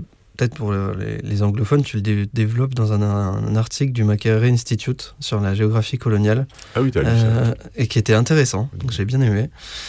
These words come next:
Speaker 1: Euh, mais, euh, donc voilà, tu développes ce, c-, cette idée-là, et, euh, il y aurait cette idée que, finalement,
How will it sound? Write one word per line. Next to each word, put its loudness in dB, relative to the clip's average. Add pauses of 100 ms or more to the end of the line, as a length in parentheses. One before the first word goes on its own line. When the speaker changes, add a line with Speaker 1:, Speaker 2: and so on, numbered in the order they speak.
(260)
Speaker 1:
Euh, 4 (440)
mais, 6
euh, 2
donc 2
voilà, 4
tu -8
développes 0
ce, -6
c-, -12
cette -6
idée-là, 2 (480)
et, 2 (200)
euh, -2
il -2
y 4
aurait 6
cette -4
idée 0
que, 2 (1120)
finalement, 2